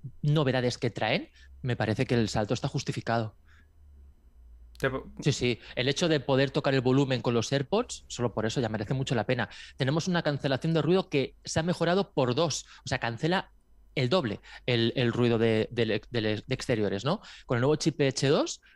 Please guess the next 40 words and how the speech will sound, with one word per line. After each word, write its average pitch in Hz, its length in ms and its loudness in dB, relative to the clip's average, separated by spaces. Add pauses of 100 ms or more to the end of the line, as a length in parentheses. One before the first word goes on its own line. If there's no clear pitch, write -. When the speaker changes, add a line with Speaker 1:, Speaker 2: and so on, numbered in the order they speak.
(140)
Speaker 1:
eh, 131 420 0
se - 280 -2
conoce 131 300 -2
que 143 80 0
vamos 135 160 -2
a - 20 -10
tener 147 200 2
mejor 139 560 0
calidad 123 420 0 (200)
de 131 160 -2
sonido. 113 500 2 (440)
Bueno, 110 160 -6
es 131 80 0
que 160 60 2
Speaker 2:
Ahí 202 80 4
Speaker 1:
al - 20 4
Speaker 2:
hay 247 80 6
Speaker 1:
final 254 120 2
Speaker 2:
una 254 140 4
Speaker 1:
todos, 247 120 0
todos 220 160 4
Speaker 2:
puerta 262 240 4
Speaker 1:
son 190 80 6
ventajas. 208 420 2
Speaker 2:
abierta 220 220 -4 (200)
que 139 140 -2
no 160 180 2
dijeron, 214 720 -4 (760)
y 151 160 2
es 196 100 0
que 240 200 2
han 196 260 2
puesto 214 400 0
estos 196 300 0
auriculares 190 600 0
con 160 200 -2
Bluetooth 151 500 -4
cinco 208 540 -2
punto 202 380 0
tres, 196 320 -2